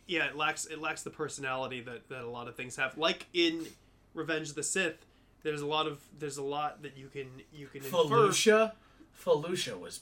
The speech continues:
Speaker 2: beautiful. I
Speaker 1: You only
Speaker 2: love
Speaker 1: see it for a
Speaker 2: Felucia.
Speaker 1: second, but it's nice.
Speaker 2: Oh, it's so, it's so cool. Like, they're all, they're all mushroom plants.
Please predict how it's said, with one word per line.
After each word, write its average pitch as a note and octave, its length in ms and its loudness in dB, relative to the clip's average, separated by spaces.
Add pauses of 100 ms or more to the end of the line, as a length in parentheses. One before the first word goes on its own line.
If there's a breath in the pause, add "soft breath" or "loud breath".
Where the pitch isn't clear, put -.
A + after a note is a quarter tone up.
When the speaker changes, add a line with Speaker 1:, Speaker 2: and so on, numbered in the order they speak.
Speaker 2:
beautiful. F#3 800 4
I D3 60 -2
Speaker 1:
You G#3 140 10
only B3+ 180 8
Speaker 2:
love - 100 10
Speaker 1:
see D4+ 160 8
it B3+ 100 2
for A#3 140 12
a - 40 12
Speaker 2:
Felucia. G3+ 40 10
Speaker 1:
second, C4+ 440 6
but F3 120 4
it's G3 220 6
nice. F3 600 6
Speaker 2:
Oh, D#3+ 320 8
it's F3 180 8
so, G#3 200 6
it's G3 160 6
so A3+ 200 10
cool. A3 260 10
Like, F3+ 200 6
they're F3 140 8
all, G#3+ 280 12
they're F#3 180 8
all G3+ 300 10
mushroom E3+ 500 4
plants. - 440 -6